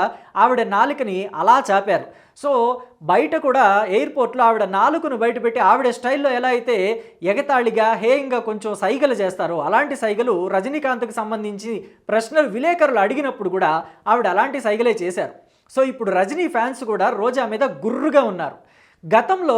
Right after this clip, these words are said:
రెండు వేల ఇరవై నాలుగు ఎలక్షన్లప్పుడు, అంటే మొన్న ఈ మధ్య తాజాగా జరిగిన ఎలక్షన్లో నగరి నియోజకవర్గం అనేది తమిళనాడుకి బోర్డర్‌గా ఉంటుంది. So అక్కడ తమిళనాడు ఓటర్స్, అంటే ఆంధ్రప్రదేశ్లో ఉండే తమిళ్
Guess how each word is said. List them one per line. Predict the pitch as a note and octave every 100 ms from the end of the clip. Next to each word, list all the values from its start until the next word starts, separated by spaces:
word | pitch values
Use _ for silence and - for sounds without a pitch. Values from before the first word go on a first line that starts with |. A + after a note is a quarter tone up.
| G#3+
రెండు | A#3+ D#4+
వేల | D4 A3+
ఇరవై | B3+ A#3
నాలుగు | G#3+ C4 B3
ఎలక్షన్లప్పుడు, | A#3 A#3 B3 A3 E3
అంటే | G3+ A3+ E3
మొన్న | G#3 D4+ G#3
ఈ | G#3+
మధ్య | C#4 C#4 -
తాజాగా | G3+ B3 C#4+ C4 A3
జరిగిన | G#3+ F#3+ F#3
ఎలక్షన్లో | A#3+ - G3 D3+ C#3 G3+ - - _ - F3+
నగరి | A3 C4+ F#4+
నియోజకవర్గం | D#4+ E4 D#4+ D#4 C#4 A#3 B3
అనేది | A3+ G#3+ C4 -
తమిళనాడుకి | F#3+ A3+ D4+ C#4+ A#3 D4 G3+
బోర్డర్‌గా | B3+ C#4+ D4 C4
ఉంటుంది. | A3 G3+ C#3+ - _ _ _ -
So | D4 C4+
అక్కడ | - F#3+ F#3
తమిళనాడు | F#3 B3+ F4 E4+ D4+ C4 A3+
ఓటర్స్, | B3 B3+ C#4+ A3+ G3+ D3+
అంటే | A#3+ F3 - - _ D3 G#3
ఆంధ్రప్రదేశ్లో | C#4 C#4 C4+ B3 A#3+ A#3 A#3+ A#3 G#3+
ఉండే | G3+ G#3 E4+ E4+ -
తమిళ్ | A#3 F4+